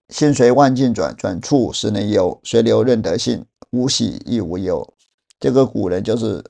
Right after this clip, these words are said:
禅宗二十二祖摩拿罗真者，他说过：“我们的心或者思维会随着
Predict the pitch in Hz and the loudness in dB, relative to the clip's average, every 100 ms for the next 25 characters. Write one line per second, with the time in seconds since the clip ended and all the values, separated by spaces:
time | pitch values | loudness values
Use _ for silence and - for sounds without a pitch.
0 | _ - 110 120 123 110 123 117 117 98 | _ -4 -2 2 2 4 4 4 2 2
1 | 87 - _ _ _ _ _ _ _ _ | -6 -12 _ _ _ _ _ _ _ _
2 | _ _ - 120 120 131 143 - _ - | _ _ 2 6 8 8 6 0 _ -14
3 | 92 87 92 110 87 85 80 92 90 - | -6 -4 -2 0 0 -2 -2 -6 -8 -10
4 | - - _ - - 110 117 113 117 - | -12 -14 _ -2 0 2 4 4 2 2
5 | 117 127 127 127 131 123 117 - _ - | 2 4 4 4 4 2 0 -6 _ 0
6 | 123 107 107 - 104 - 123 117 107 101 | 2 2 0 2 2 4 2 2 -2 -6
7 | 107 110 - | -2 -4 -4